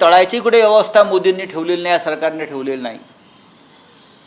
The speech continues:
त्यातली एक मुलगी जवळजवळ पीएचडी करते, त्यामुळे अजित पवारांनी तिला काय मार्गदर्शन केलं पाहिजे.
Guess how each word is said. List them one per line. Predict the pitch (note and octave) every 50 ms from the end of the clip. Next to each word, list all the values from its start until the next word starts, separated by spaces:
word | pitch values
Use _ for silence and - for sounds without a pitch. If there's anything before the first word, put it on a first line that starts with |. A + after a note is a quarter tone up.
| _ _ _ _ _ -
त्यातली | D3+ D#3 D#3 F#3+ G3 - -
एक | - G3 G#3+ G#3+ G#3+ G3+
मुलगी | F#3 F3+ F3+ G#3+ G#3
जवळजवळ | - F3+ F3+ G3 G#3 G#3 - A3 A#3+
पीएचडी | A#3+ A#3 - - G#3+ G#3+ G#3 G3 F3 A3 G#3+
करते, | - G3+ G3 G3 - G3+ G3
त्यामुळे | G3 - G3+ G3+ F#3+ F3
अजित | D#3 G3 G3+
पवारांनी | G3+ - - G3 G3+ G3+ G3+ G3+ G3
तिला | F#3 G3 G3 G#3
काय | G3 - G3 G3
मार्गदर्शन | F3+ F3+ F3+ F3+ G3 F#3+ G3 F#3+ G3+ G3+
केलं | F#3+ G3 G3+ G#3+ A3+
पाहिजे. | A3 A3 G#3 G#3+ F#3 G3 F#3 F3+